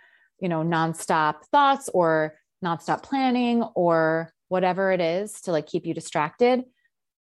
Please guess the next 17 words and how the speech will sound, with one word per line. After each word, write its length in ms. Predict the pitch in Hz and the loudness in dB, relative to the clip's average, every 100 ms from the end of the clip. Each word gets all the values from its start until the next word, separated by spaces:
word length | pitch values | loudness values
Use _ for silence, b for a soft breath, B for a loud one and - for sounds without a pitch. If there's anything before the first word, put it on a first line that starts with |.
| _ _ _ _ - | _ _ _ _ -2
If 180 | 214 214 | 0 2
we 120 | 247 | 2
have 200 | 311 370 | 2 -2
stuff 760 | - - 269 180 175 - - _ _ - | -4 0 2 4 0 -6 -20 _ _ 0
that 100 | 196 | 2
needs 220 | 202 196 | 0 -2
to 80 | 202 | -2
be 100 | 202 | 0
worked 320 | 175 170 - | 0 -2 -4
through, 300 | - 175 196 | -4 -2 0
like 160 | 196 170 | -2 -4
emotional 480 | 170 170 - 185 | -4 -4 -6 -8
stuff 500 | 175 - 185 196 - _ _ _ _ _ _ 180 | -6 -2 -2 -2 -10 _ _ _ _ _ _ 0
or 120 | 180 | 2
emotions 800 | 180 175 175 208 208 220 - - _ - | 2 0 -2 -4 -4 -6 -8 -16 _ -2
or 140 | 180 | -2
trauma, 580 | 180 180 165 180 208 247 | 0 0 2 4 4 2